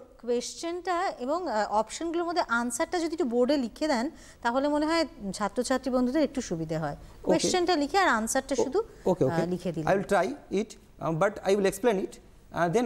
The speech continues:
Speaker 2: I will try to write down the answers। So, তা তোমরা কি দেখতে পেলে? তোমরা দেখতে পেলে on his way to a prayer meeting,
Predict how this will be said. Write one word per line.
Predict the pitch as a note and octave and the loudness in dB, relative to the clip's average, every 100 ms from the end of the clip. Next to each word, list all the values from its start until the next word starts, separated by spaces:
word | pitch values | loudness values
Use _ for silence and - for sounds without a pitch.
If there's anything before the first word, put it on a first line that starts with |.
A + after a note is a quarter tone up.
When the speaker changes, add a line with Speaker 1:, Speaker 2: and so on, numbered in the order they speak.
| G3 | 4
Speaker 2:
I | |
will | G#3 F#3+ | 2 2
try | F#3 F#3+ | 2 2
to | A3+ | 2
write | F3 E3+ | 2 4
down | F#3+ G#3 | 2 2
the | A3+ E3+ | 0 0
answers। | G3 B2+ - - - - - - - - - - - - - - - - - - - - - - - - | -2 -4 -8 -20 -20 -20 -20 -20 -20 -20 -20 -20 -20 -20 -20 -20 -20 -20 -20 -20 -20 -20 -20 -20 -10 2
So, | B3+ A3+ | 4 4
তা | A#3 | 4
তোমরা | A3+ A#3+ B3 - | 2 2 2 2
কি | G#3+ | 4
দেখতে | A3 A3 B3 | 4 4 2
পেলে? | B3 D4 - - G#3 | 2 0 -6 -8 0
তোমরা | A#3 A3 G3 | 2 4 2
দেখতে | G3 B3+ | 2 2
পেলে | A#3+ G#3 - G3 | 2 2 0 0
on | A#3 | 2
his | B3+ - G#3+ | 0 -2 4
way | A#3 B3 | 4 4
to | A3 D4+ G#3+ | -2 0 -2
a | G#3+ | 2
prayer | G#3 A3+ G#3 | 2 4 0
meeting, | A3+ | -2